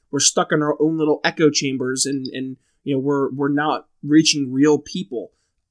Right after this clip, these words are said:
Uh, it's, it's so important, and obviously with the groups that, you know, you and I are part of with, with America's Future Foundation, that we actually are able to reach people in, in real life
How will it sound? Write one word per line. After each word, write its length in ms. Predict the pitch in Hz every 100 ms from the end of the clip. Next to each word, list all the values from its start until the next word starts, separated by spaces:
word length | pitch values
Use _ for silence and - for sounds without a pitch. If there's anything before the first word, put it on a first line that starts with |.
| _
Uh, 200 | 135 123 -
it's, 400 | 120 - - -
it's 240 | 160 151 -
so 300 | - 202 202
important, 380 | 160 208 156
and 80 | 143
obviously 360 | 156 160 147 147
with 100 | 139
the 60 |
groups 320 | 135 156 160 -
that, 140 | 135 -
you 180 | 135 123
know, 60 |
you 200 | 127 147
and 80 | 139
I 80 | 185
are 160 | 254
part 220 | - 127 127
of 100 | 127
with, 140 | 127 -
with 140 | 135
America's 360 | 135 139 131 -
Future 240 | - 220
Foundation, 600 | 160 131 117 113 127 131 - - - - -
that 120 | 160
we 180 | 165 170
actually 300 | 180 185 165
are 80 | 156
able 180 | 160 165
to 120 | 147
reach 380 | 135 143 196 -
people 460 | - 127 123 143 - _ _
in, 220 | 151 156 151
in 200 | 151 139
real 320 | 139 175 139
life 460 | 139 170 131 139